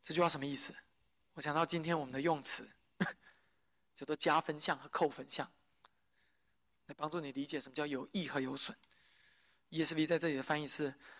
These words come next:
“But whatever gain I had, I counted as loss for the sake of Christ。”无论我以前取过什么成就，拥有过什么光环，在世人眼中看为荣耀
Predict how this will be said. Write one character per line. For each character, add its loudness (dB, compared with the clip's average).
“But 2
whatever 8
gain 6
I 2
had, 4
I -4
counted 4
as -8
loss -2
for -2
the -2
sake 0
of -4
Christ。” -6
无 4
论 10
我 10
以 4
前 2
取 0
过 6
什 0
么 2
成 -2
就， 6
拥 6
有 8
过 10
什 6
么 4
光 8
环， 4
在 4
世 8
人 10
眼 8
中 6
看 6
为 8
荣 4
耀 10